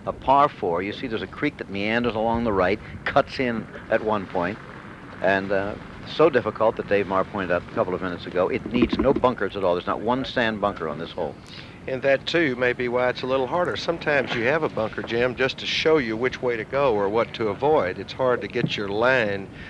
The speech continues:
Speaker 2: a lot of times on a hole like this. The creek does come out on the right side,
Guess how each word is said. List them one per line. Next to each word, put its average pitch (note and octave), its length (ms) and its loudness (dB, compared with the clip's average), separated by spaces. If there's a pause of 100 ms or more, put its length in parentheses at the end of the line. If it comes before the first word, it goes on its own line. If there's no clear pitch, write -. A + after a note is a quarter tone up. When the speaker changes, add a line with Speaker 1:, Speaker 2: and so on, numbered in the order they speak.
(260)
Speaker 2:
a F#2+ 80 -4
lot G#2 180 4
of F#2+ 80 0
times G#2 320 0
on G2+ 80 2
a F#2 60 -4
hole G#2 160 4
like F#2+ 240 0
this. G2+ 220 -2
The - 80 -14
creek D3+ 360 2
does D3 240 6
come B2+ 180 2
out A2+ 220 2
on G2+ 120 -2
the G2 80 -4
right G2+ 260 0
side, G#2+ 320 2